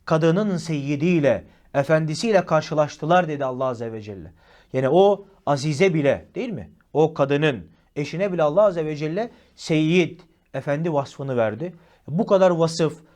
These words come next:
varken değil mi? Bu kadar zata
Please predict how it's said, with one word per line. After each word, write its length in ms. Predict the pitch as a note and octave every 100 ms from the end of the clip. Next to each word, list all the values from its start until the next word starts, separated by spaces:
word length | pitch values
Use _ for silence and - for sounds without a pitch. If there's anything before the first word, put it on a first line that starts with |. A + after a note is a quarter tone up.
| _ A#2+
varken 500 | D#3 D#3 D3 D3+ F3+ _ -
değil 160 | E3+ G3
mi? 200 | G2+ E2 _ _ _ C#3
Bu 160 | G#3
kadar 260 | G#3 E3+ D#3+
zata 540 | C3+ D3+ C#3 D#3+ B2+